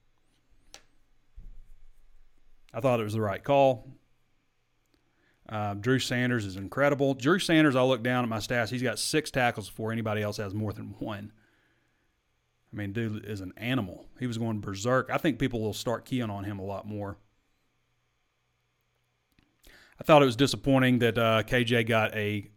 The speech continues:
team rush for minus five when Arkansas was at three hundred yards even, so they end up with two ninety-five. And not that it matters, but it's a cool milestone to be able to point to, "Hey, ran for three hundred yards against South Carolina. Remember that?" Uh, but two ninety-five, still good. I think it's interesting, though, that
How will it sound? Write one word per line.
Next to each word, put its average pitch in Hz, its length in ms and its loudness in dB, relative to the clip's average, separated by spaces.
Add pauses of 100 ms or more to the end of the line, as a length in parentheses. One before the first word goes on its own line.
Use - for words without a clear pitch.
(100)
team 123 300 2
rush 113 320 0
for 107 160 -10
minus 107 400 -4
five 92 520 -8 (680)
when 104 140 -6
Arkansas 101 340 -4
was 92 120 -8
at 101 120 -10
three 113 240 -4
hundred 101 240 -4
yards 92 300 -8
even, 92 260 -6
so 101 140 -8
they 98 80 -4
end 101 100 -6
up 92 80 -10
with 104 80 -14
two 113 160 -6
ninety-five. 92 640 -8
And 120 140 -8
not 165 160 -2
that 120 100 -2
it 90 80 -4
matters, 107 320 -2
but 110 100 -2
it's 113 140 -4
a - 40 -8
cool 110 200 -4
milestone 104 480 -4
to 95 60 -8
be 104 80 -4
able 101 160 -6
to - 60 -16
point 101 260 -10
to, 101 100 -6
"Hey, 104 260 -4 (220)
ran 104 200 -6
for 104 100 -14
three 104 180 -4
hundred 98 220 -6
yards 107 240 -4
against 95 180 -12
South 101 220 -10
Carolina. 104 420 -6
Remember 101 260 -6
that?" 110 340 -6 (640)
Uh, 104 400 -2
but 104 480 -6
two 165 100 4
ninety-five, 120 600 4
still 123 200 -2
good. 113 340 2
I 107 120 0
think 139 240 2
it's 131 160 0
interesting, 127 420 2
though, 120 200 4
that 113 120 0